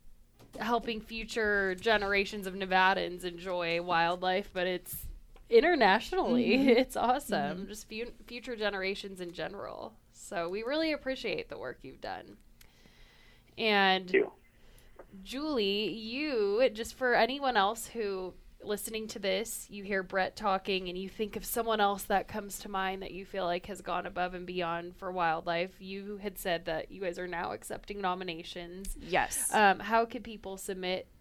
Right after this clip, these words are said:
Speaker 1: their nominations?
Speaker 2: So the nomination form is a fairly short form, and we will have it up on the website for people to download, um, and, um,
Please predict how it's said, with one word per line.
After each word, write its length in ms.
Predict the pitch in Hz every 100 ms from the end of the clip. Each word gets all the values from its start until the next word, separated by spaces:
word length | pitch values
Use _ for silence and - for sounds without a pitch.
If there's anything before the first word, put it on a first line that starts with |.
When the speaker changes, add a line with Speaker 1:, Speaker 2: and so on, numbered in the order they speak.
| - -
Speaker 1:
their 140 | 190
nominations? 720 | 180 180 185 226 - 208 - - - -
Speaker 2:
So 340 | - - 240 214
the 120 | 220
nomination 720 | 220 220 262 285 294 - 320
form 680 | - - 196 202 233 302 294 - -
is 340 | 202 190 202 -
a 100 | 214
fairly 800 | - - 190 190 208 254 277 285
short 440 | - 208 220 233
form, 420 | - 196 202 262 -
and 180 | 196 190
we 160 | 190 190
will 140 | 185
have 160 | 202 180
it 100 | -
up 160 | 170
on 80 | 185
the 60 | 190
website 420 | 151 - - 202
for 140 | -
people 300 | 196 185 185 190
to 160 | 196
download, 580 | 175 156 170 175 175 208 - - - - -
um, 340 | 196 185 175 -
and, 300 | - 180 180 -
um, 400 | 185 170 170 165